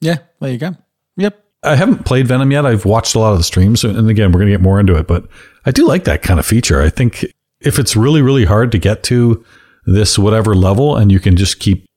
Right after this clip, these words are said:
Speaker 2: progressing every time you do it, isn't that kinda like a video game?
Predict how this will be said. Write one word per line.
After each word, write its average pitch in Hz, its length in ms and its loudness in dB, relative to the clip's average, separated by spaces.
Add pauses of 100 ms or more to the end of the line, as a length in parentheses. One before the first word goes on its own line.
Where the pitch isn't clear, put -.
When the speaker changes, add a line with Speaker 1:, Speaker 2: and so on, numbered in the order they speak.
(100)
Speaker 2:
progressing 117 560 0
every 110 160 0
time 113 180 -2
you 101 60 0
do 127 140 0
it, 175 120 -6
isn't 127 200 0
that 151 200 -4 (220)
kinda 120 160 -2
like 147 160 -2
a 113 60 0
video 120 240 0
game? 190 260 0